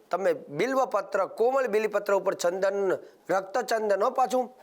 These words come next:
ચંદનના પણ ઘણા બધા પ્રકાર છે, શ્વેત ચંદન, પિત્ત ચંદન, રક્ત ચંદન, અષ્ટગંધ, પણ આપણે કેવળ રક્ત ચંદન, થોડું લાલ રંગ જેવું આવે છે, એ રક્ત ચંદન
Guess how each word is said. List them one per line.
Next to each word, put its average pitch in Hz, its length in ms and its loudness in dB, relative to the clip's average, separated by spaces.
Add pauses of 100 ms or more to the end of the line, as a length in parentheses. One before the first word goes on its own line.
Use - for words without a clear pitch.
(380)
ચંદનના 208 400 0
પણ 202 180 -2
ઘણા 180 180 4
બધા 196 160 -2
પ્રકાર 185 380 -2
છે, 139 220 -2 (640)
શ્વેત 214 420 0
ચંદન, 196 520 0
પિત્ત 214 340 0
ચંદન, 196 540 2
રક્ત 185 340 0
ચંદન, 202 540 0 (400)
અષ્ટગંધ, 202 640 0 (300)
પણ 185 100 2
આપણે 170 400 0
કેવળ 190 320 2
રક્ત 156 360 0
ચંદન, 170 460 0
થોડું 170 280 0
લાલ 160 320 2
રંગ 233 300 2
જેવું 190 280 2
આવે 170 180 2
છે, 147 220 -4 (360)
એ 185 120 4
રક્ત 180 260 0
ચંદન 247 560 0